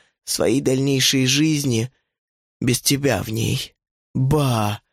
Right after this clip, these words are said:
Похоже, разговор пошел серьезный. «Понимаю. Я тоже не могу». «Но это не то, о чем я хотела с тобой поговорить. Просто само собой подвернулось на язык».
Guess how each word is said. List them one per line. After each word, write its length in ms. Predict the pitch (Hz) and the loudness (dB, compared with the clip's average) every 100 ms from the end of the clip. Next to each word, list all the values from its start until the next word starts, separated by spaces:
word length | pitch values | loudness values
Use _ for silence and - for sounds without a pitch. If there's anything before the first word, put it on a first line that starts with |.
| _ _ _ | _ _ _
Похоже, 500 | 226 226 - 220 196 | -2 -2 0 0 2
разговор 540 | 180 156 143 127 139 151 | 0 0 0 2 0 0
пошел 380 | 131 - 143 | -2 0 -2
серьезный. 800 | 131 190 185 147 117 113 107 101 _ _ _ _ _ _ _ _ _ | 0 0 2 2 0 0 -2 -2 _ _ _ _ _ _ _ _ _
«Понимаю. 760 | 196 208 190 170 165 147 104 107 _ _ _ _ _ | 0 2 4 2 2 0 -4 -8 _ _ _ _ _
Я 180 | - 190 | 0 0
тоже 280 | 190 170 127 | 0 0 0
не 100 | 117 | 2
могу». 440 | 113 113 101 92 _ _ _ _ _ _ _ - | 2 0 -2 -4 _ _ _ _ _ _ _ -2
«Но 240 | 180 190 | 2 2
это 240 | 190 190 | 2 0
не 140 | 185 185 | 0 0
то, 200 | - 190 | 2 0
о 100 | 160 | 2
чем 260 | - 147 | 0 0
я 120 | 131 127 | 0 -2
хотела 440 | 120 - 151 127 | -4 -2 0 0
с 80 | - | -2
тобой 260 | 131 139 | -2 -2
поговорить. 680 | 135 135 143 147 135 135 - _ _ _ _ _ _ - | -2 -2 0 0 -2 -4 -8 _ _ _ _ _ _ -4
Просто 320 | 196 - 170 | -2 0 0
само 340 | - 170 175 | 0 2 0
собой 500 | 170 170 165 185 180 _ _ _ _ | 0 -2 2 0 0 _ _ _ _
подвернулось 680 | - 147 156 151 151 123 117 | -4 0 0 2 2 0 0
на 180 | 135 135 | 0 0
язык». 460 | 131 135 120 - | 0 0 -2 -6